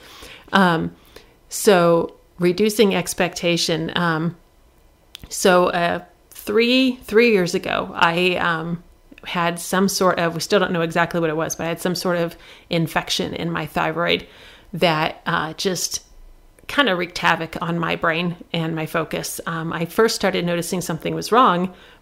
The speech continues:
not physically, but because I couldn't concentrate, I couldn't focus on things, and I started swapping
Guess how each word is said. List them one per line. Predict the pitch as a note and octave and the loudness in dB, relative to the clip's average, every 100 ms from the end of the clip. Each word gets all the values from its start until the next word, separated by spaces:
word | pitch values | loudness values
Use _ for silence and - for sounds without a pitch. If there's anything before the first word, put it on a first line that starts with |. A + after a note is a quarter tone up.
| - | -2
not | F3+ F#3 - - - - | 2 2 0 -6 -12 -8
physically, | - G#3 D4 D4 D#3+ D3+ F3+ F#3 _ _ _ _ _ | 0 2 2 -2 -4 -4 -2 -6 _ _ _ _ _
but | F#3+ F3 F3 - - | 2 4 2 -2 -6
because | F3+ F3+ E3 | -4 -4 -6
I | D3+ | -4
couldn't | - C#4 | 0 0
concentrate, | A#3+ A#3 A3 G3+ F#3+ E3+ | 2 -2 0 0 0 0
I | D#3+ | -2
couldn't | G#3+ A#3 | -2 -2
focus | - G3+ G#3 F#3+ | 0 0 0 -2
on | |
things, | E3+ F#3+ F3+ | 0 0 0
and | D#3+ | -4
I | |
started | D#3+ - G#3+ G#3 | -6 0 0 -2
swapping | - F#3 F3+ F3+ F3 E3+ | -2 0 0 -2 -2 -6